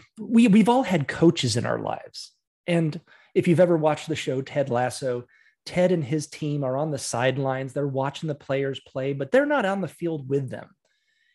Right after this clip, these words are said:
And most everything around, uh, workout r-, related stuff typically deals with a coach helping us or somebody bringing us into the gym and telling us what to lift and when. I like the approach of a Sherpa,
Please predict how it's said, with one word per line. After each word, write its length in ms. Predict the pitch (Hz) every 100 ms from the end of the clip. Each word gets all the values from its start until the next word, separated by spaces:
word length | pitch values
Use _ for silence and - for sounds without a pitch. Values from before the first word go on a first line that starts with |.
| -
And 300 | 180 180 175
most 360 | 196 220 311 -
everything 800 | 170 226 269 226 - 131 127 135 - -
around, 540 | 160 151 156 151 151 - -
uh, 280 | 135 127 143
workout 600 | 147 254 208 123 110 - _ -
r-, 200 | 135 120
related 520 | - 151 135 139 131
stuff 340 | - 123 117 - _ _ _ _ -
typically 460 | 285 320 311 214
deals 340 | 151 156 170 151
with 140 | 165
a 60 | 175
coach 580 | - - 247 - - _
helping 320 | - 220 147 117
us 280 | - - _ -
or 160 | 165 151
somebody 360 | - 202 208
bringing 360 | 180 165 196 196
us 100 | 175
into 140 | 185
the 80 | 175
gym 480 | 151 180 180 123 113 -
and 180 | 135 135
telling 300 | - 180 175
us 160 | 156
what 240 | 147 151 170
to 100 | 180
lift 320 | 160 165 -
and 160 | 151 143
when. 280 | 165 120 - _ _ _ _ _ _ _ -
I 180 | 196 320
like 340 | 311 185 -
the 100 | 160
approach 480 | 139 - 160 156 -
of 160 | 135
a 60 | 120
Sherpa, 640 | - - 139 120 110 107